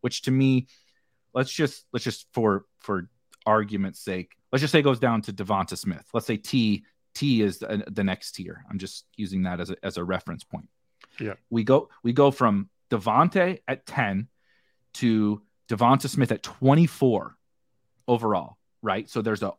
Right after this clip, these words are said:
Speaker 1: more than a, more than an entire round of players that are the same. So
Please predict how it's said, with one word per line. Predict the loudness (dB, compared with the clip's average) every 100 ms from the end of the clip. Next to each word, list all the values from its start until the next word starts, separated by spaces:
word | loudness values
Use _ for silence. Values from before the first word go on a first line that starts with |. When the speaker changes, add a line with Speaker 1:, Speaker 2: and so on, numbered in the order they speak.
| 0
Speaker 1:
more | 4 6 6
than | 2
a, | -2 -6 -10
more | -2 0
than | 2 0
an |
entire | 0 0 2 2
round | 2 2 2 0 -4 -10 -18 -14 -4
of | -4 -4
players | 0 2 2 -2 -12 -20 _ _ _ _ _ -2
that | 2
are | 2 -2 -4
the | -4
same. | -2 -4 -4 -14 _ _ _ _ _ _ _ _ _ _
So | -10 0 0 0